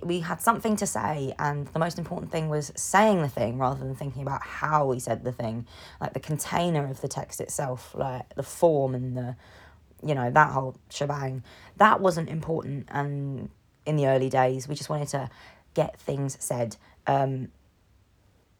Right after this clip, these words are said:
and, yeah, as the years have gone on, we've kind of polished our craft a bit and thought about the container and the form, and things have become a bit more laboured and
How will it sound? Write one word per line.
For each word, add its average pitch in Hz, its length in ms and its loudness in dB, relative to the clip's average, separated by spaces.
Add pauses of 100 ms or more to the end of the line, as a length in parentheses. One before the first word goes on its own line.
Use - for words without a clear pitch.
(320)
and, 160 580 0 (100)
yeah, 196 180 -4 (100)
as 208 80 -10
the 226 60 -4
years 233 140 -4
have 208 80 -12
gone 202 120 0
on, 190 320 -2 (260)
we've 180 200 -2
kind 185 160 -2
of 175 260 -4
polished - 560 2
our 180 140 6
craft 165 400 2
a - 20 -6
bit 147 160 0
and 151 140 -4
thought 170 160 0
about - 180 -2
the - 80 -12
container 151 460 -4
and 147 100 -6
the 151 60 -8
form, 147 260 2
and 139 120 -6 (380)
things 175 200 0
have 165 80 -4
become 170 160 -2
a 160 60 2
bit 160 120 -2
more 156 160 2
laboured 147 640 0
and 139 400 -4